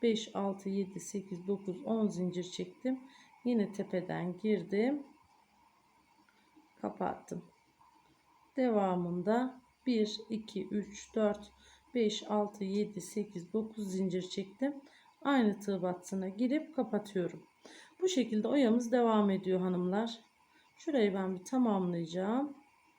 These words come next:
Girdim, kapattım. Artık ipimi koparacağım.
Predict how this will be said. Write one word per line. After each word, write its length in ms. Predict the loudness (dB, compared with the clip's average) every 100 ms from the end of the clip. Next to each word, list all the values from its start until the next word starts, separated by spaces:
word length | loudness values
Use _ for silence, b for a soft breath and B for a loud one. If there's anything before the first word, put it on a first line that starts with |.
| b b _ _ _ _ _ _ _
Girdim, 500 | -2 -2 -2 -8 -8 -6
kapattım. 600 | -6 -2 -4 -4 -6 -4
Artık 320 | -2 -4 -4
ipimi 380 | -6 0 0 0
koparacağım. 540 | -4 -4 -4 -2 -4